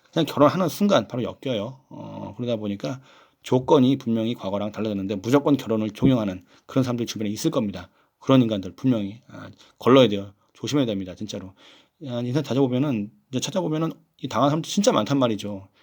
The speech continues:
이런 분위기에선 결혼을 할 수가 없어요. 남자가. 모르면 하지, 모르면. 분명히 사랑으로만 결혼하는 게 맞습니다만 애시당초 사랑으로만 결혼할 수도 없거니와,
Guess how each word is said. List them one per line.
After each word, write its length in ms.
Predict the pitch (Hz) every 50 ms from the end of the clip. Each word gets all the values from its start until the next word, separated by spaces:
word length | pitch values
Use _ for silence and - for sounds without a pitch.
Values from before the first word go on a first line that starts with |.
| _ _
이런 160 | 120 139 170
분위기에선 260 | 175 196 185 151 185 175
결혼을 260 | - 110 123 127 120
할 80 | 170
수가 200 | 165 - 214 214
없어요. 300 | - - - - 165 156
남자가. 640 | 120 90 95 101 120 131 117 95 92 98 117 110 104 - _ - - _
모르면 400 | 107 123 147 208 269 294 294 196
하지, 140 | 190 185 180
모르면. 500 | 120 104 110 117 110 110 113 104 98 98 _ _ _ _ - - - - _ _
분명히 200 | - - 117 117
사랑으로만 600 | 113 - - 202 208 196 185 160 131 127 131 139
결혼하는 280 | 131 - 110 110 120 123
게 80 | 123
맞습니다만 600 | 104 104 107 - - 147 127 107 104 104 113 110 -
애시당초 640 | 98 101 - - 165 156 139 - - 135 123 101 - _ _ _ _ _ _ _
사랑으로만 560 | - - - - 185 170 147 139 123 127 127
결혼할 240 | - 113 107 117 120
수도 180 | - - -
없거니와, 680 | - - - 104 - - 180 151 110 98 123 131 107 104